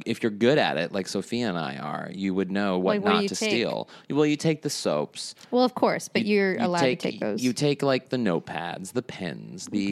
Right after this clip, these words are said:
Speaker 2: Okay.
Speaker 1: the things that, like, you know, they're gonna replace anyway.
Speaker 2: Right.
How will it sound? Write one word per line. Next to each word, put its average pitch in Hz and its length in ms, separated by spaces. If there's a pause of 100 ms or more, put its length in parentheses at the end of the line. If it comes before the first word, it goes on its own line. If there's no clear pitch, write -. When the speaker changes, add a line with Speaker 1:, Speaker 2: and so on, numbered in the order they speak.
(120)
Speaker 2:
Okay. 208 100 (160)
Speaker 1:
the 131 100
things 156 360
that, 127 120
like, 113 380
you 143 100
know, 104 360 (140)
they're 117 180
gonna 113 260
replace 95 460
anyway. 69 420
Speaker 2:
Right. 175 320